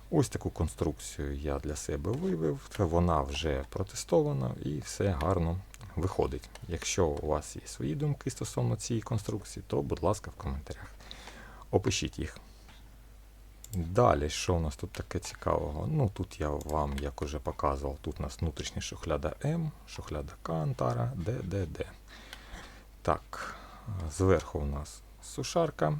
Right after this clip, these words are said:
отвори присадочні під них стають. Тут у нас калайни для регулювання, все закривається заглушками, все розставив, щоб воно рахувало. Демпфера. Ззаду, як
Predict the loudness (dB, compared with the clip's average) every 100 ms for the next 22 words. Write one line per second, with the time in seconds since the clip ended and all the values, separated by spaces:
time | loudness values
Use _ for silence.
0 | -4 -8 -4 4 4 4 2 0 -2 0
1 | 2 2 0 0 0 2 4 2 0 -2
2 | 0 2 0 -4 -16 -16 -18 -10 -4 -2
3 | -2 0 2 4 4 2 2 2 2 2
4 | 2 2 4 4 2 2 0 0 0 2
5 | 2 0 0 0 0 0 -2 -2 -2 0
6 | 0 0 -2 -2 0 -2 -4 -4 0 0
7 | 0 -4 -6 -2 0 0 -2 -8 -14 -18
8 | -18 -18 -12 0 4 4 4 4 4 2
9 | -4 -12 -20 -20 -20 -20 -20 -20 -20 -20
10 | -20 -20 -20 -14 -8 -4 -2 -2 6 8
11 | 8 6 0 -2 -6 -14 -14 -6 -2